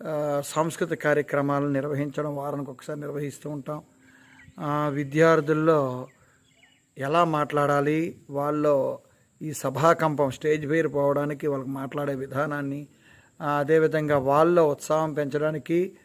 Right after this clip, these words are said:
ఆ, కాంపిటేటివ్గా ముందుకు తీసుకువెళ్ళడానికి క్విజ్ కార్యక్రమాలు, ఇలాంటివి ఎన్నో, ఎన్నో, ఎన్నెన్నో ప్రభుత్వ పాఠశాలలో నిర్వహిస్తాం. మరి ముఖ్యంగా ప్రభుత్వ పాఠశాలలో చదివే విద్యార్థులు ఏ విధమైన ఫీజు కట్టనవసరం లేదు.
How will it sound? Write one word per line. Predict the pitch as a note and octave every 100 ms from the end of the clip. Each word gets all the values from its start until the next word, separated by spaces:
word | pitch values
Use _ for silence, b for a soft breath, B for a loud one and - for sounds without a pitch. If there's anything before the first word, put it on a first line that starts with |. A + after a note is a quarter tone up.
| b b b D3
ఆ, | C#3
కాంపిటేటివ్గా | - D3 D3+ D3+ D3+ D3+ D3 D3+ D3+
ముందుకు | C#3+ E3 D#3+ E3
తీసుకువెళ్ళడానికి | D3+ D3 B2+ D#3 D3 C#3+ D3 D3+ C#3 -
క్విజ్ | - D3+ C3 C#3+
కార్యక్రమాలు, | D3+ D3 - D3 D3 D3 D#3 E3 b b b b b b _
ఇలాంటివి | E3+ A3+ B3 A#3+ E3+
ఎన్నో, | D#3+ G3+ A3+
ఎన్నో, | G3 F3 F3+
ఎన్నెన్నో | E3+ D3 D#3 E3 E3 D3 C#3 B2+
ప్రభుత్వ | C#3+ C#3 D3 D3 C3
పాఠశాలలో | C#3+ C3 - C#3 C3+ C3+ A#2+ A#2 - b b -
నిర్వహిస్తాం. | C3+ C#3+ B2 B2+ - G2+ _ _ b b b b -
మరి | E3+
ముఖ్యంగా | F#3 G3 - B3 A#3+ A3+ D#3+ D#3+
ప్రభుత్వ | E3+ E3 G3+ F#3+
పాఠశాలలో | G#3 F#3+ - F3 E3+
చదివే | E3+ D#3+ E3
విద్యార్థులు | D#3 D3 D#3 D3+ C#3+ F3
ఏ | D#3+ D3
విధమైన | D3+ C#3+ C#3+ C#3+
ఫీజు | - D#3+ D#3+
కట్టనవసరం | F3 - C#3+ C3 - B2+ C3 C3+
లేదు. | C#3 B2 E3